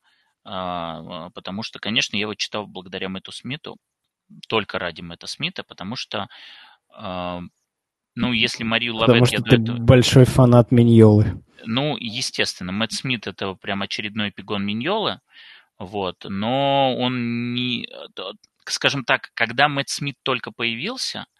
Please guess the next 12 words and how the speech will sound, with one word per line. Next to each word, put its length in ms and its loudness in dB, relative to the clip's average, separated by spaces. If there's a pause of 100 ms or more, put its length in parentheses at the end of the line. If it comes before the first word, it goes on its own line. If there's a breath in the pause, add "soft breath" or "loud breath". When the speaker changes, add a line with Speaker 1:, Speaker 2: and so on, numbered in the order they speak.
(720 soft breath)
Speaker 1:
м, 420 -6
он 200 0
прям 240 -2
выглядел 560 -6
как 400 -2
вот 320 -6 (220)
все, 360 -6
как 160 -20
бы 140 -20 (360)
человек, 380 0
который, 400 -8
м, 540 -12